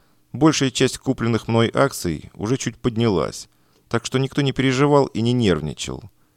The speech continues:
Они просто расстроились, что Uber Trader уходит от них. По дороге к лифту у меня снова подскочил пульс,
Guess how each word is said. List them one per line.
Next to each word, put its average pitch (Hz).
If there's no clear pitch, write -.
Они 135
просто 143
расстроились, 101
что -
Uber 101
Trader 120
уходит 92
от -
них. -
По 117
дороге 127
к -
лифту 143
у 92
меня 113
снова 127
подскочил 110
пульс, -